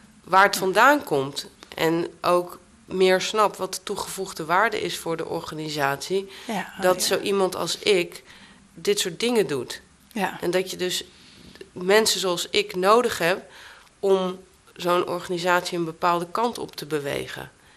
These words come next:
Speaker 1: En om een gemeenschappelijk draagvlak voor die beweging te creëren.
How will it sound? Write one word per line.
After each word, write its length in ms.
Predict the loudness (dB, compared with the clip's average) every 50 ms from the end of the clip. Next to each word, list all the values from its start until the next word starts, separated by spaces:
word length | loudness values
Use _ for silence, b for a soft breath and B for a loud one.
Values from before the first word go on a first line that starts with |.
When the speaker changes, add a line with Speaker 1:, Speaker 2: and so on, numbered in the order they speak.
| b b b
Speaker 1:
En 240 | -4 -2 -2 -2 -2
om 340 | -2 -2 -2 -2 -4 -6 -8 B B B B B B B B _ _ _ _ _ _
een 220 | -14 -12 -10 -8 -8
gemeenschappelijk 760 | -4 -2 0 2 2 2 0 0 -2 -4 -4 -4 -8 -10 -10
draagvlak 720 | -6 0 2 4 4 4 2 -2 -4 -4 -2 -2 -2 -4
voor 240 | -10 -8 -4 -4 -2
die 100 | -2 -2
beweging 600 | -2 -2 0 2 2 2 2 0 -2 -6 -8 -10
te 80 | -12 -16
creëren. 640 | -12 -8 -6 -2 0 0 0 0 0 -2 -6 -8